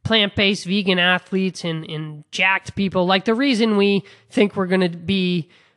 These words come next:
uh, deficient is because we think we're gonna be, like, skinny, like, Southern California dudes living in a van down by the river or something, and that's, like, our picture of a vegan. Um, and then you read all these articles that,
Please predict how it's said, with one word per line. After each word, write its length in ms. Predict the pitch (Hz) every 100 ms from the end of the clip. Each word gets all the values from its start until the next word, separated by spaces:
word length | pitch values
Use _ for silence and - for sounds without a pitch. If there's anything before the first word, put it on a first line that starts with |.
| -
uh, 160 | 165
deficient 580 | 165 175 - 285 220 190
is 200 | 185 180
because 240 | 160 180 170
we 100 | 180
think 240 | 190 170
we're 80 | 175
gonna 180 | 175 170
be, 160 | 170
like, 220 | 165 156
skinny, 540 | - - 175 170 165 165
like, 400 | 160 160 156 - - - _ _ _ _ _
Southern 480 | - - 196 175 170
California 680 | 160 175 175 165 190 180 165
dudes 360 | 160 170 160 156
living 220 | 165 165
in 140 | 165
a 60 | 160
van 280 | 160 156 165
down 200 | 160 156
by 100 | 156
the 100 | 170
river 380 | 220 285 196 170
or 40 |
something, 380 | - 170 160 170
and 140 | 165
that's, 240 | 160 160 -
like, 220 | 160 156
our 80 | 156
picture 380 | - 175 - 156
of 100 | 151
a 80 |
vegan. 500 | 156 226 220 165 156 147 _ _ -
Um, 400 | 170 160 156 160
and 180 | 185 208
then 120 | 226
you 160 | 220 196
read 240 | 202 202
all 140 | 196 185
these 200 | 175 170
articles 600 | 175 170 - 170 160 156
that, 280 | 156 151